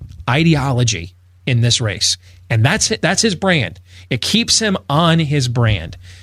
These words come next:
And you've gotta get him off his brand. You gotta put his ideology on the defensive. Okay? You can't say stuff like, uh, you know, uh, Chuck Schumer this morning, "Hey, we're a hundred percent behind our nominee, even if it's a socialist."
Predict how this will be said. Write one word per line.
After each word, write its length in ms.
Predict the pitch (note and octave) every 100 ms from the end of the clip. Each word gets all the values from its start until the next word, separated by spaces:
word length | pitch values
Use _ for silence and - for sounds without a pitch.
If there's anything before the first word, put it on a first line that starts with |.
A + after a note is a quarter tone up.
| - D3
And 240 | C#3+ D3
you've 140 | D#3+
gotta 240 | F#3 F3 E3
get 240 | C3+ A3
him 120 | A3+
off 180 | C3 A#2
his 140 | C3 A#2+
brand. 300 | A#2 G2 B2
You 80 |
gotta 140 | F3+ E3+
put 180 | A3 G#3+
his 140 | - D3
ideology 680 | F#3 F#3+ D#3+ A3 F3 C#3+ -
on 160 | C#3+
the 80 | D3
defensive. 760 | C#3 - - F#3+ - F#2+ E2 - - - - - -
Okay? 340 | B2+ D#3+ E3 F3+ - -
You 100 | D3
can't 280 | A#3 B3 -
say 260 | G#3+ C4
stuff 420 | - - D#3 -
like, 320 | D3+ C#3+ C#3 - - _ - C3+ G3
uh, 140 | E3+ -
you 140 | D#3+
know, 340 | D3+ C#3 D3 -
uh, 200 | D3+ D3+ F3 - -
Chuck 260 | - G#3+
Schumer 340 | - A3+ F#3+ C#3
this 220 | C#3+ D#3
morning, 340 | C3 G2 F2+ - - -
"Hey, 280 | E3+ D#3 -
we're 140 | C#3+
a 40 |
hundred 220 | C#3 G3 F#3+
percent 460 | E3+ G3 F#3+ -
behind 320 | D#3 C#3+ F#3
our 100 | F3
nominee, 380 | E3+ F3 F3 F3+
even 240 | D#3+ F3 F3
if 100 | D#3+
it's 100 | -
a 40 |
socialist." 600 | F3 D#3+ - C3+ -